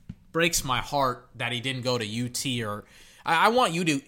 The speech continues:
U T to win, but Jesus Christ, how are they not recruiting any of their in-state? That's a story for another time. He goes to Oklahoma and he freaking kills it. He's a football player. He's not a baseball player.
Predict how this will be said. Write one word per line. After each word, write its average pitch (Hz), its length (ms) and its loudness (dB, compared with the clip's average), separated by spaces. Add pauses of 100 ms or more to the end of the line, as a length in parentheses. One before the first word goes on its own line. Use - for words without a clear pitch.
(100)
U 170 180 -4
T 175 220 0
to 131 80 0
win, 123 300 -2
but - 120 -14
Jesus 170 320 -8
Christ, 151 440 -8 (240)
how 190 140 -2
are 214 100 0
they 147 100 -4
not 143 240 0
recruiting 131 580 -4
any 143 220 -2
of 113 140 -4
their 107 240 -8 (400)
in-state? 151 560 0 (220)
That's 220 200 4
a 196 40 0
story 185 280 2
for 165 140 -4
another 143 260 0
time. 135 320 0 (720)
He 190 160 -2
goes 196 360 2
to 170 200 -2
Oklahoma 151 520 -4
and 135 100 -4
he 123 80 -8
freaking 123 300 -10
kills 113 220 -8
it. 113 100 -12
He's 127 180 -6
a - 20 -12
football 104 400 -8
player. 107 240 -8
He's 113 140 -8
not 104 160 -2
a - 20 -10
baseball 95 460 -12
player. 98 320 -10